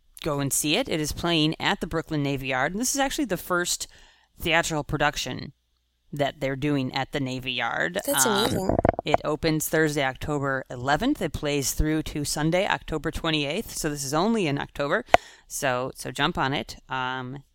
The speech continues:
Speaker 1: the performance, it says on the, the website here, "The performance will involve some walking and standing on the part of the audience." I believe it's sort of you're walking around the Navy Yard to,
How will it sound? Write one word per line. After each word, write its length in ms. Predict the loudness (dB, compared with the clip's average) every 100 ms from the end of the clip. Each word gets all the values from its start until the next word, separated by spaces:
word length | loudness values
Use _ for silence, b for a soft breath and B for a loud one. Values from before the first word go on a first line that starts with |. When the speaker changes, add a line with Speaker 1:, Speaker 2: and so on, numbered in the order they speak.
| -20 -20 -20 _
Speaker 1:
the 480 | -8 -2 2 2 2 _ _
performance, 580 | -8 -4 2 2 2 0
it 80 | -2
says 200 | 0 2
on 120 | 2
the, 100 | 2 0
the 100 | -2
website 360 | -2 -2 -4 0
here, 160 | 0
"The 80 | 0
performance 580 | -2 0 4 4 2 -2
will 140 | -2
involve 360 | 2 6 6 4
some 200 | 0 0
walking 400 | 0 0 2 2
and 160 | 2
standing 640 | 0 -2 2 4 4 2 -4 b b b 2
on 180 | 4
the 80 | 4
part 240 | 2 -2 -2
of 40 |
the 100 | -2
audience." 380 | -2 -2 -2 -4
I 60 | -4
believe 260 | -2 -2
it's 120 | -2 -2
sort 180 | -2
of 140 | -2 -4
you're 120 | -8
walking 400 | -4 -4 -2 -4
around 600 | -2 0 2 0 -2 -6 -8 _ _ -6
the 60 | 0
Navy 300 | 4 4 2
Yard 360 | -2 -4 -8
to, 380 | -12 -10 -10 -10